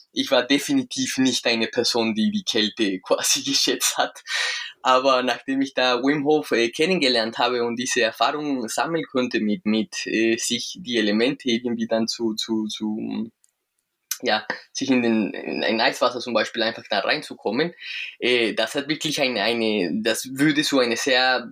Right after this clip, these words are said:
wichtige Bestandteil von meine, sag ich mal, Routine oder, oder,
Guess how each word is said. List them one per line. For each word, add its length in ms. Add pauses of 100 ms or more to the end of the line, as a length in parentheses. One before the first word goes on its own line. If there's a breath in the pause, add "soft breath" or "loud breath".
wichtige 680 (100)
Bestandteil 600
von 180
meine, 800 (160)
sag 240
ich 80
mal, 560
Routine 640
oder, 340
oder, 500